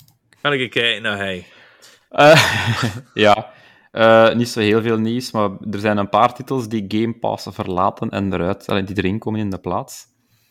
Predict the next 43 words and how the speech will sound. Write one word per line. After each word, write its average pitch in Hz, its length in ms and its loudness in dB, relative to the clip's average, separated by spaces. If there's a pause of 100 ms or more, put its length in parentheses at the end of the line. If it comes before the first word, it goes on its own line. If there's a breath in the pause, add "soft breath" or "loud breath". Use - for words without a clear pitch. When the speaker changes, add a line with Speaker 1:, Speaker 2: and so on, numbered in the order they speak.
(480)
Speaker 2:
Eh, 101 100 -2 (600)
bij 95 280 0
die 104 160 -4
dat 107 180 -2
verlaten, 120 680 -4
maar 110 100 -8
ik 92 120 -14
heb 98 160 -6
de 98 80 -4
afbeelding 104 520 -4
daar 110 220 -2
nu 120 100 -4
niet 117 160 -4
echt - 80 -20
van 123 160 -8
staan, 120 260 -2
maar 117 80 -4
ik 113 60 -8
kan 110 120 -2
me 101 100 0
wel 110 100 0
herinneren 120 340 0
dat 101 100 -8
er 98 60 -10
veel 117 140 -2
waren 123 240 0
van, - 100 -2
"Ah, 131 160 0 (140)
nee, 120 280 -4
dat 113 100 -16 (140)
wou 107 40 0
ik 107 80 -4
nog 104 120 -10
spelen." 107 340 -4
Gelijk 98 200 -4
Echo 131 460 -2
Generation 131 640 0
stond 131 280 -6
ertussen 135 420 -10
en 127 140 -6
Speaker 1:
Ah, 170 100 0
Speaker 2:
zo. 208 60 -2
Speaker 1:
ja. - 300 -6